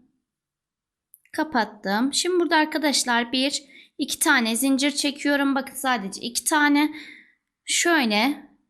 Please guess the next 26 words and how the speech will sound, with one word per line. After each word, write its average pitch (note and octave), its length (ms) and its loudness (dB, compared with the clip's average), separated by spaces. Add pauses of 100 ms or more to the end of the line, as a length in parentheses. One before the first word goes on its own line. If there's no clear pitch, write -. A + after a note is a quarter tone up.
(380)
şu - 180 -10
çektiğimiz C#4+ 840 -2
beşli C4+ 380 0
zincirin B3 420 2
içine A#3+ 340 0
batıp B3 260 -4
sabitliyorum. C#4+ 1040 2 (200)
Şimdi D#4 320 4
burada A3 300 0
beş A#3 200 0
tane D4 340 2
çekiyorum. C#4+ 840 0 (1500)
Evet, B3 360 0
beş C#4+ 200 4
tane A3 360 2
çektik. D4 720 -2
Burada C4+ 320 2
yine C#4 440 2
dolamadan C4 760 2
şu C#4+ 220 -2
zincirin, B3 840 0 (300)
bakın A3+ 340 -2
şu A#3 220 -2
zincirin A#3 580 0
içine G#3 460 -2
batıyorum. C#4 840 0